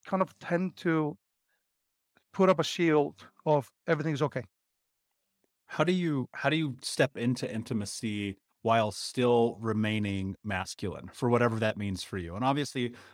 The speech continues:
Speaker 2: masculinity is gonna be different for everybody. Everyone has their own definition. But how do you, instead of having that feeling like,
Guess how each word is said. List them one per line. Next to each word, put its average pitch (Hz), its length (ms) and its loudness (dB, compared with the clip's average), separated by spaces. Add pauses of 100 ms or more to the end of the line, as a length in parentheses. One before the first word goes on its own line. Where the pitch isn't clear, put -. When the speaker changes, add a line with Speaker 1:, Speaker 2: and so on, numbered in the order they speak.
(100)
Speaker 2:
masculinity 117 540 0
is 98 120 -6
gonna 104 180 0
be 101 140 -2
different 98 380 -6
for - 140 -10
everybody. 120 720 0
Everyone 101 300 -2
has 101 240 -2
their 98 120 -4
own 90 120 -6
definition. 113 720 -4 (340)
But 120 200 2
how 131 200 2
do 143 80 0
you, 127 420 -2
instead 113 440 -2
of 107 300 -2 (560)
having 120 380 2
that - 180 -4
feeling 110 400 -2
like, 98 220 -6